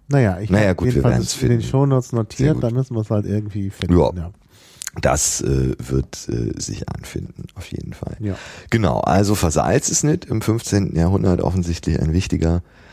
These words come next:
Speaker 2: Ratschlag an die Leute. Aber eben auch da, äh, keine Mengenangaben.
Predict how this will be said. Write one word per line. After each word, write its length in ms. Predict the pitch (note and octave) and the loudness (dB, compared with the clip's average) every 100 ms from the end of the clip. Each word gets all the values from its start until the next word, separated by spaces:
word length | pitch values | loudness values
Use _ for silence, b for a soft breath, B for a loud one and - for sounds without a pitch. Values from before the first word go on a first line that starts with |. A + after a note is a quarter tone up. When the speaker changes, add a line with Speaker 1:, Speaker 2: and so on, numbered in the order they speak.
| B - | B -4
Speaker 2:
Ratschlag 800 | C#2 B1+ - - G#2 G#2 - | -2 -2 -2 0 2 2 0
an 100 | - | 0
die 100 | G2+ | 2
Leute. 440 | G2 F#2 F2 F#2 F#2 - _ _ _ _ _ _ _ _ _ _ | 2 2 2 0 -2 -8 _ _ _ _ _ _ _ _ _ _
Aber 280 | - E2 F#2 | -2 2 2
eben 220 | - E2 D2+ | 2 0 0
auch 240 | C2+ C2+ | 0 -2
da, 380 | - A1 B1 F#2+ - | -6 -4 0 -2 -2
äh, 220 | E2 E2 | -2 -2
keine 340 | - C#2 C#2 | -2 -4 -2
Mengenangaben. 960 | D2 D2 F2 G2+ - - G2 - G#2 G2+ | 0 0 -2 -2 -2 -2 -4 -4 -4 -6